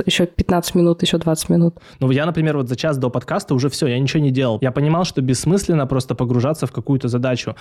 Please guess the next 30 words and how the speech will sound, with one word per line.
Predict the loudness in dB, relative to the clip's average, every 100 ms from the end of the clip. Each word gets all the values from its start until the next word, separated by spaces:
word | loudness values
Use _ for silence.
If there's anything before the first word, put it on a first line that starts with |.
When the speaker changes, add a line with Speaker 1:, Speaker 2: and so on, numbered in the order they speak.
| -16 -4
Speaker 2:
Каждая | -2 0 0 0
задача | 0 0 -2 0
новая, | 0 0 0 0
это | 0
же | 0
смена | 0 0 0
контекста. | 0 -2 0 -2 -2 -6
Тебе | -2 0
нужно | 2 2 0 -4 -12
вспомнить, | -10 -4 0 0 -2
что | -4
там | -2 0
происходило, | 0 0 0 0 2 2 0 0
что | 0
я | 0
должен | 2 2 2
сделать, | 0 0 0 0 -4 -16 -20 -6
о | -4
чём | 0 2
мы |
договорились | 2 2 2 4 4 2 0
там | -2
с | 0
заказчиком | 0 0 -2 0 0 0
или | 0
с | 0
коллегой, | 2 2 2 0
например. | 0 -2 -2 0
То |
есть | -2